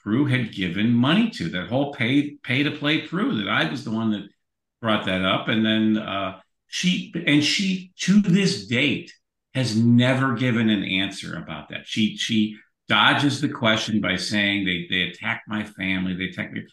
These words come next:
They're not attacking a family member that, that didn't work for the government and didn't get a job from a politician that you wrote a check to.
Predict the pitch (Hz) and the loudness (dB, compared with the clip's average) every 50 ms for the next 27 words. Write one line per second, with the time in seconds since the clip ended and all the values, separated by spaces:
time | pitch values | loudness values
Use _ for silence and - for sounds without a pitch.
0 | _ _ _ _ - 180 208 214 220 226 208 170 - - 151 147 147 143 - 135 | _ _ _ _ 2 4 6 6 6 6 4 2 0 2 2 2 2 2 0 0
1 | 131 117 107 - - 113 110 107 107 110 104 104 104 101 98 104 92 95 87 85 | 0 0 0 0 0 2 2 4 4 2 2 2 0 0 -2 -4 -6 -6 -8 -10
2 | - - 95 - 104 95 92 95 90 - - - _ _ _ _ _ - - _ | -12 -14 -8 -4 -2 0 0 0 -2 -6 -14 -20 _ _ _ _ _ -20 -16 _
3 | - 135 127 123 123 117 110 113 110 113 - - - 98 104 90 104 101 95 95 | 0 2 4 4 6 6 4 4 2 0 -4 -6 -8 -6 -4 -2 -2 0 0 2
4 | 101 104 110 107 107 95 85 85 101 101 107 98 104 98 92 85 85 - 98 92 | 2 4 4 4 4 2 0 -2 -2 -2 -2 -2 -4 -4 -6 -8 -8 -6 -2 -2
5 | 87 90 104 104 104 - 98 98 87 85 - 92 90 92 95 90 - 117 110 - | 0 0 0 -2 -4 -6 -6 -8 -8 -6 -6 -6 -6 -4 -4 -6 -6 -6 -6 -4
6 | - 110 98 95 92 - 90 85 87 98 104 113 113 110 110 107 95 95 - - | -4 -4 -4 -4 -4 -6 -10 -8 0 2 4 4 4 4 4 2 2 0 -4 -6
7 | - 107 104 - - - - 156 180 180 175 | -6 -8 -8 -8 -8 -4 -2 0 0 0 -2